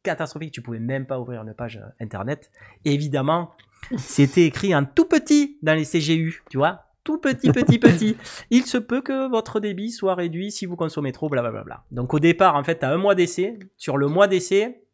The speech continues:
ils avaient laissé ouvert toutes, euh, tu sais, toutes les vannes. Donc c'est-à-dire que j'étais monté à six, à six cents ou huit cents gigas, aucun problème. Le mois d'après, bam. Voilà.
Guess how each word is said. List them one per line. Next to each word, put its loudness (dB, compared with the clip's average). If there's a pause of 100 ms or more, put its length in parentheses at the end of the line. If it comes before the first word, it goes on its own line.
(440)
ils -2
avaient 4
laissé -2
ouvert -2 (180)
toutes, -2
euh, 4
tu -10
sais, -2
toutes -6
les 2
vannes. 0
Donc -6
c'est-à-dire -2
que -16
j'étais -8
monté -4
à 0
six, -8 (220)
à -4
six -6
cents -2
ou -4
huit -8
cents -6
gigas, -4 (460)
aucun -4
problème. -10 (880)
Le 2
mois 4
d'après, 2 (1120)
bam. 2 (380)
Voilà. -8